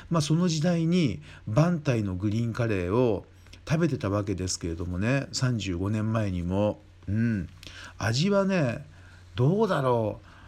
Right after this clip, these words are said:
う。なんだろうね。うん。でも、現在言えることは、本当美味しい。あのグリーンカレー、バンタイのグリーンカレーは、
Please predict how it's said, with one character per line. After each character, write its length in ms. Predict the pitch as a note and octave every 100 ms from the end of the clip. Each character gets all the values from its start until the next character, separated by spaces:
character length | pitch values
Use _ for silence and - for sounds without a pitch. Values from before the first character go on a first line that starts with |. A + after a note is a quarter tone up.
| - -
う。 40 | A2+
な 240 | G2+ C#3+
ん 100 | A3+
だ 80 | G3
ろ 120 | B2+
う 80 | G#2
ね。 360 | G#2+ A2+ A2 - - - - - - - -
う 60 | A#2+
ん。 340 | A#2+ A#2+ G#2 - - - B2+
で 100 | F3
も、 400 | C#3 C3+ G#2 -
現 300 | A2+ F3+ G#3
在 260 | F#3 C3 G2+
言 140 | A2
え 20 | B2
る 80 |
こ 100 | C3+
と 140 | B2+ A2+
は、 300 | G#2+ F#2 F2 - -
本 240 | - A#2+
当 160 | B2 A2
美 80 |
味 60 | G#2+
し 120 | - G2
い。 120 | E2 - - - - - - - -
あ 120 | -
の 120 | G2 A2
グ 100 | G#2
リ 140 | G#2
ー 60 | G2+
ン 40 |
カ 140 | G2+
レ 60 | F2+
ー、 140 | D#2+ - -
バ 140 | A2
ン 120 | A2+ G#2+
タ 100 | G2+
イ 80 |
の 80 | F#2
グ 100 | F2+
リ 100 | G2
ー 60 | G2+
ン 60 |
カ 100 | G2+
レ 120 | G2+ F2+
ー 60 |
は、 360 | F#2 G#2 F2+